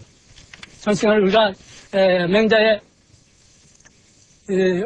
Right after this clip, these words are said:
어린아이 빠지는 상황을 가지고, 어, 이 천지심리다냐 그걸 얘기했죠? 자, 어린아이가 빠지려고 해요. 물에, 우물에.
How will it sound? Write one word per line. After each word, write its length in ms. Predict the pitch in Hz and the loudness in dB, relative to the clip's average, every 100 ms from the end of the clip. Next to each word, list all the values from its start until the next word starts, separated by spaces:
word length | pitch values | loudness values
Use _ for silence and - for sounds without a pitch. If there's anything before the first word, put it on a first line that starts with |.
| - | -4
어린아이 600 | 220 240 240 233 214 208 - _ _ _ _ _ | 0 2 2 2 0 -4 -10 _ _ _ _ _
빠지는 400 | - 240 233 226 | -4 -2 -2 -6
상황을 840 | 208 247 208 190 202 392 - 330 220 | -8 -4 -4 -4 -8 -14 -16 -6 -2
가지고, 480 | 208 185 196 254 254 _ _ _ | 0 0 0 0 0 _ _ _
어, 200 | 180 180 196 | -14 -12 -8
이 400 | 175 175 240 320 _ | -8 -10 -12 -16 _
천지심리다냐 880 | - 240 214 240 220 214 226 220 226 | -4 -2 0 2 2 2 2 2 0
그걸 260 | - 226 226 | 0 -2 -2
얘기했죠? 480 | 220 226 - 254 269 - - _ _ _ _ _ _ _ _ _ _ _ _ _ _ _ - | -2 -4 -2 -4 -4 -16 -20 _ _ _ _ _ _ _ _ _ _ _ _ _ _ _ -4
자, 140 | - | 0
어린아이가 400 | 208 302 330 302 | 2 4 4 2
빠지려고 480 | 294 311 285 285 262 | 0 0 0 -2 -2
해요. 180 | 190 147 - _ _ _ _ | -4 -8 -12 _ _ _ _
물에, 360 | - 208 185 151 _ | -4 -2 0 -4 _
우물에. 420 | 226 262 240 175 | -2 0 2 0